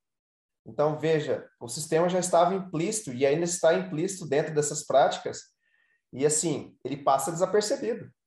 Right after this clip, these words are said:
Se você não conhece o idioma enoquiano, nunca ouviu falar sobre o sistema enoquiano, você vai passar despercebido nos escritos dele, do Crowley. E se não fosse os avisos, ah lá, o Vivendo Telema, exatamente.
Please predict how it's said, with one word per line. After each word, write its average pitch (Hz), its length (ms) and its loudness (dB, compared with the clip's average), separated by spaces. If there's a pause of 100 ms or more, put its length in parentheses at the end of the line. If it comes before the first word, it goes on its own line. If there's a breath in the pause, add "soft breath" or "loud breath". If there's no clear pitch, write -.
(380)
Se - 120 -10
você 165 240 0
não 226 200 2
conhece 196 400 4
o 175 40 -2
idioma 156 280 2
enoquiano, 143 400 0
nunca 202 220 -6
ouviu 180 160 -8
falar 147 260 2
sobre 147 200 -6
o - 20 -10
sistema 139 240 -2
enoquiano, 139 400 0
você 185 200 0
vai 180 180 2
passar 202 240 2
despercebido 196 560 -2
nos 185 120 -4
escritos - 300 -12
dele, 170 240 0
do 170 100 -2
Crowley. 170 380 4 (560 loud breath)
E 170 580 -4 (640)
se - 240 -2
não 202 140 2
fosse 208 720 2
os 165 180 0
avisos, 160 880 -2
ah 127 80 4
lá, 131 180 4
o 113 80 -2
Vivendo 147 380 2
Telema, 170 340 4
exatamente. 170 640 -2